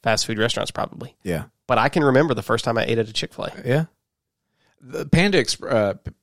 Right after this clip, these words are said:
Speaker 2: Panda Express was that way for me.
Speaker 1: Yeah.
Speaker 2: First time I ever had it was at the mall. Um, okay,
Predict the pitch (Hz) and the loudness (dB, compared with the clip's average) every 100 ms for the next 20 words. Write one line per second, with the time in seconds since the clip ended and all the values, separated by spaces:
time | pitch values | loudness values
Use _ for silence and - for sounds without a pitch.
0 | - 151 160 107 123 113 104 98 92 92 | -6 -4 -2 0 0 2 2 -2 -2 -6
1 | 90 87 95 - _ _ - 170 - 120 | -6 -10 -12 -16 _ _ -20 -18 -10 -4
2 | - 107 98 101 95 95 98 - 82 80 | 2 4 4 2 0 0 -4 -4 -8 -10
3 | - _ _ _ _ _ _ _ _ _ | -12 _ _ _ _ _ _ _ _ _
4 | _ 127 113 113 110 107 _ _ _ _ | _ -2 2 2 0 -4 _ _ _ _
5 | _ _ _ _ - - 131 143 104 | _ _ _ _ -8 -4 2 4 2